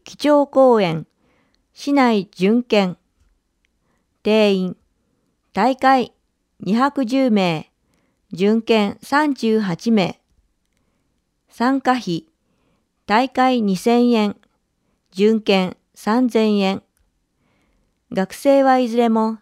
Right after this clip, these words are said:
千円割引。申し込み方法、国際忍者学会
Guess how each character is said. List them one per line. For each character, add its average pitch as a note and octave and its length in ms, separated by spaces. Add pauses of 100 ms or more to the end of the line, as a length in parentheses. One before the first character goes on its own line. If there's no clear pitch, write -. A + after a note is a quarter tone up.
(120)
千 D4 380
円 G#3 220
割 E3 280
引。 E3 360 (1160)
申 A3 200
し - 100
込 C4+ 120
み C4 160
方 B3 240
法、 F3+ 380 (880)
国 F3+ 200
際 A3+ 420
忍 G#3 340
者 B3+ 160
学 A3 260
会 F3+ 360